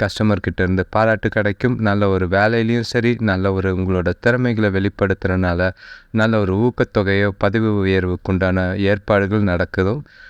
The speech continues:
நல்ல ஒரு ஆதாயம் தரக்கூடிய ஒரு நாளா தான் இருக்கு. கணவன் மனைவிக்குள்ள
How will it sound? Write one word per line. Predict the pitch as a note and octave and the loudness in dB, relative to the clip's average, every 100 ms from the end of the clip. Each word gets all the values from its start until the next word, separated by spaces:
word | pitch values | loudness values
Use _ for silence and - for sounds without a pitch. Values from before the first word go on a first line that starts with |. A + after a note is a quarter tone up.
| - - | -20 -6
நல்ல | - C3 C3 | 0 2 2
ஒரு | A2+ G#2 | 2 2
ஆதாயம் | G#2+ A#2 A#2 G#2+ | 2 0 -2 -2
தரக்கூடிய | - F#2+ - F2+ F#2 G#2+ C#3+ | -4 -4 -4 -2 0 0 -2
ஒரு | B2 G#2+ B2 | -2 -2 -2
நாளா | G#2 E2+ E2 | -2 0 -2
தான் | D#2 F#2+ | 0 -2
இருக்கு. | E2+ D#2+ - G2 - - - - | -2 -4 -2 -2 -4 -16 -20 -4
கணவன் | B2+ C3+ C3+ A#2+ | 0 0 2 2
மனைவிக்குள்ள | G2 F#2+ - A2 | 2 0 0 0